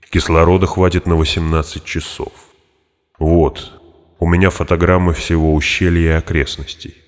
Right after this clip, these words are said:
Считаю, что не следует идти по трассе предыдущих экспедиций.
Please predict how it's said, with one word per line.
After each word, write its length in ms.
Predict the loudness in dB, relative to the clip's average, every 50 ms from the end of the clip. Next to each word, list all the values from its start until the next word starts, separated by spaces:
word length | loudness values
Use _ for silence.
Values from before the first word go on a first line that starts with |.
| _ _ _ _ _ _ _ _ _
Считаю, 400 | -4 -4 0 2 4 4 4 4
что 160 | 2 0 0
не 80 | 0
следует 480 | 0 2 2 2 4 4 2 2 2 0
идти 200 | -4 -4 -4 -4
по 160 | -2 -2 -2
трассе 420 | -2 0 0 0 0 0 -4 -6 -4
предыдущих 760 | -4 -2 -2 -2 -2 0 -2 -2 -4 -4 -6 -8 -6 -6
экспедиций. 840 | -8 -10 -10 -10 -10 -8 -6 -6 -6 -8 -8 -10 -14 -14 -14 -16